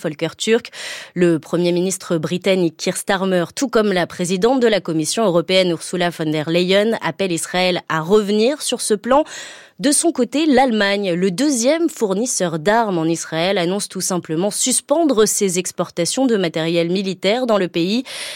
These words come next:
Un changement de cap majeur vis-à-vis d'Israël pour l'un de ses plus fidèles alliés, Niklas Munch.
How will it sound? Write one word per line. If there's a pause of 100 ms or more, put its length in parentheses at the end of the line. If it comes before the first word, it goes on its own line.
(180)
Un
changement
de
cap
majeur
vis-à-vis
d'Israël
pour
l'un
de
ses
plus
fidèles
alliés,
Niklas
Munch.